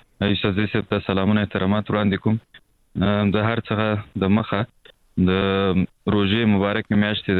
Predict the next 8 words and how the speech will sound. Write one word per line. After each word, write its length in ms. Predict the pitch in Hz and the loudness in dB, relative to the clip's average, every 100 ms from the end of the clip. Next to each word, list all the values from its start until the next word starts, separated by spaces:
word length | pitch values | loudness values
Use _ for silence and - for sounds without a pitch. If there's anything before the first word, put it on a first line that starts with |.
| 95 | 0
راتګ، 280 | 92 104 98 - | -2 -4 -4 -2
اه، 380 | 95 92 90 - - - 50 - - _ _ _ - | 0 0 -2 -4 -10 -14 -14 -14 -18 _ _ _ -4
مبارک 340 | 87 90 95 - - | 0 0 -2 -4 0
ټول 180 | 101 | 0
ته 260 | 90 92 82 80 _ _ | 0 -2 -2 -4 _ _
مبارکي 500 | 95 90 90 85 95 | 0 2 2 0 0
وایم. 400 | 107 107 95 85 | 0 0 -2 -2
او 120 | 78 | -2